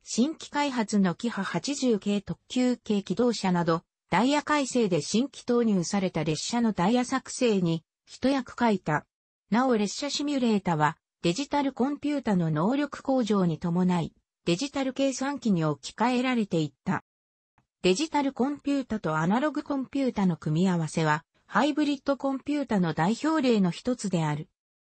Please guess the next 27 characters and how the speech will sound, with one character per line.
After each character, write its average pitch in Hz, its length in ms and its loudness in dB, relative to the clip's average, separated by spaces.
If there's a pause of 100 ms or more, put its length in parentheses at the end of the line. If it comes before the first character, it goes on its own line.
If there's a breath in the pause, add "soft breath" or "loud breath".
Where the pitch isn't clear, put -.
(120)
ハ 214 180 0
イ 302 80 2
ブ 302 120 0
リ 285 120 0
ッ - 80 -10
ド 277 120 0
コ 262 160 0
ン 285 120 -8
ピ 277 140 -4
ュ 262 80 2
ー 214 60 -4
タ 190 140 2
は 160 100 2
正 220 220 0
確 220 240 -4
だ 190 120 0
が、 151 180 -4 (220)
精 294 280 -2
度 233 120 2
の 175 100 2
低 - 300 -2
い - 140 -2 (200)
シ 311 280 0
ー 233 40 -2
ド 180 120 4
値 180 400 2
を 160 180 2